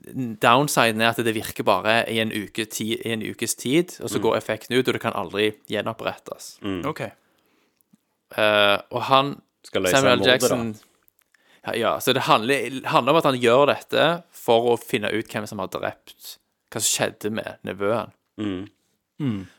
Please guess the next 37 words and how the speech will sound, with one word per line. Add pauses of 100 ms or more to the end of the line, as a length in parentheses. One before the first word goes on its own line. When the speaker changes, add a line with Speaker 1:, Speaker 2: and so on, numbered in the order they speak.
Speaker 1:
Og
så
har
han
en
stor
familie,
folk
blir
involvert,
og
så
er
det
jo
liksom
rykter
om
at
han
sitter
på
mye
penger, (120)
og
det
er
en
s-,
skatt (360)
som
han
liksom
skal
vite (880)
hvor
egentlig